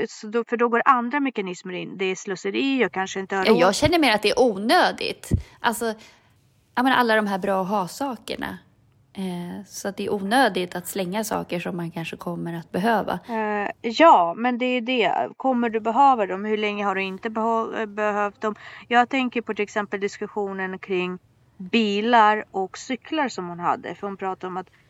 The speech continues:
Speaker 1: många människor sparar cyklar som är kanske lite sönder eller bilar som inte,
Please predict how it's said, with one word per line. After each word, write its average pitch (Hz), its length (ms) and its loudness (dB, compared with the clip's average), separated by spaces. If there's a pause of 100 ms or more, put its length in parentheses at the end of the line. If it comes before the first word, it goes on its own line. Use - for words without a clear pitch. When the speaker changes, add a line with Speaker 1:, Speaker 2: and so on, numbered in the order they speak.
(140)
Speaker 1:
många 208 340 0
människor 185 380 -2
sparar 180 460 0
cyklar 196 440 -8
som 175 200 -10
är 170 40 -8
kanske - 340 -8
lite 175 260 -10
sönder 170 720 -4
eller 160 240 -4
bilar 175 520 0
som 175 240 -10
inte, 160 500 -4